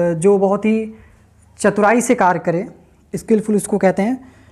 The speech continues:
जो आप लोगों का ऑप्शन नंबर बी है विगरस। विगरस का अर्थ होता है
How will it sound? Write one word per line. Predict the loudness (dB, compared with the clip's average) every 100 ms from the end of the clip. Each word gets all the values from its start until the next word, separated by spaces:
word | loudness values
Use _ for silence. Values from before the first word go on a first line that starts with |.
| -20 _ _ _ _
जो | -4 -2
आप | -2 -2 0
लोगों | 0
का | 2
ऑप्शन | 0 0 0
नंबर | 4 4 2 -4 -20 _ _ _ _ _ _ _ -18 -6
बी | 0 4
है | 4
विगरस। | 4 4 2 0
विगरस | 0 2 2
का | 4 2
अर्थ | 2
होता | 2 2
है | 2 -2